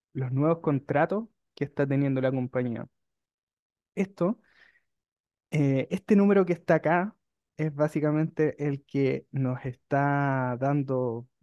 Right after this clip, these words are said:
una buena cantidad de alegría, porque esto te está diciendo el, eh, el monto promedio que tienen los nuevos contratos que son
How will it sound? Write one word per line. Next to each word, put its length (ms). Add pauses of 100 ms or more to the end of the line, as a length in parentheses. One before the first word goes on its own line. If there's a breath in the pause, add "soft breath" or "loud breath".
(120)
una 260
buena 480
cantidad 560
de 100
alegría, 560 (100)
porque 440 (600)
esto 480 (320)
te 80
está 200
diciendo 720
el, 460 (480)
eh, 420
el 160
monto 560
promedio 720 (480)
que 120
tienen 480
los 140
nuevos 240
contratos 560
que 140
son 340